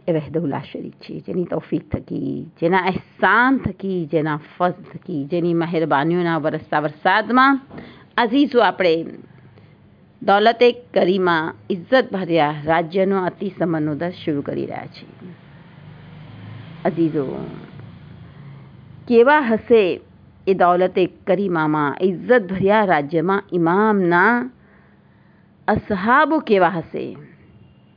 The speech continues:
કેવો તકવા હશે, કેવી નિયતો હશે. ઇમામ પર પોતાનું તન, મન, ધન કુરબાન કરવાવાળા હશે, નિયતો સાચી હશે.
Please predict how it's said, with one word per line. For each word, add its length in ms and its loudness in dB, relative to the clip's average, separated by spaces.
કેવો 260 4
તકવા 520 -6
હશે, 640 -12
કેવી 240 2
નિયતો 640 4
હશે. 640 2
ઇમામ 640 6
પર 140 2
પોતાનું 540 -2
તન, 260 2
મન, 240 2
ધન 240 -2
કુરબાન 540 0
કરવાવાળા 520 -4
હશે, 500 -20
નિયતો 460 -2
સાચી 560 -6
હશે. 500 -14